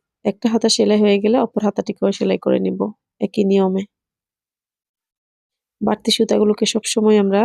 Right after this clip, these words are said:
কেটে নিব, তাহলে দেখতে অনেক সুন্দর হবে কাজটি।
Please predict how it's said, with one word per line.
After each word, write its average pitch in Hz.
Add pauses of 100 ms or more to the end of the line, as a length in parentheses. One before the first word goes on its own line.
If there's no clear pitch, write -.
(200)
কেটে 202
নিব, 190 (800)
তাহলে 196
দেখতে 196 (160)
অনেক 190
সুন্দর 196
হবে 196
কাজটি। -